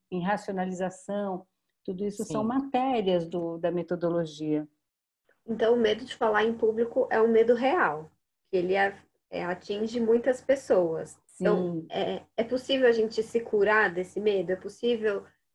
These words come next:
Speaker 3: é, você tem alguma história, algum depoimento pra contar, assim, dessas experiências que você já observou?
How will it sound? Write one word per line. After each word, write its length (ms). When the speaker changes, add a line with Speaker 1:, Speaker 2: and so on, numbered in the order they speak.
Speaker 3:
é, 600
você 200
tem 120
alguma 340
história, 540
algum 180
depoimento 760
pra 200
contar, 540
assim, 260
dessas 300
experiências 520
que 120
você 280
já 200
observou? 800